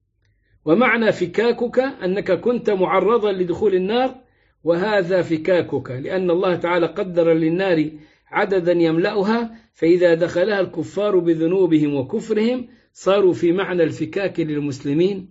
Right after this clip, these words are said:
والله أعلم. وهو قول الله تعالى عن أهل الجنة: "أولئك هم الوارثون الذين يرثون الفردوس هم فيها خالدون"، نسأل الله من واسع فضله.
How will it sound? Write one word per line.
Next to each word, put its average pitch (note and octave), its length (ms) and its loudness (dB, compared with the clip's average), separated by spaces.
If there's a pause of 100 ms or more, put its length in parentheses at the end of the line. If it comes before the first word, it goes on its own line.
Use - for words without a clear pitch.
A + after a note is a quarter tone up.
(260)
والله D3+ 460 0
أعلم. A2+ 340 -6 (1120)
وهو D4 640 2 (580)
قول B3 280 0
الله A3 380 0
تعالى G#3 540 -2
عن F#3 480 -6
أهل F#3 260 -2
الجنة: A3+ 640 -2 (440)
"أولئك F#3+ 560 2
هم F#3+ 280 0
الوارثون F3+ 960 0 (960)
الذين D#3 440 2
يرثون F3+ 420 2
الفردوس E3 600 -2
هم E3 100 0
فيها E3+ 240 -2
خالدون"، D#3+ 460 -2
نسأل F3 220 -2
الله F3 180 0
من E3 160 -2
واسع D3 240 -6
فضله. B3 440 -4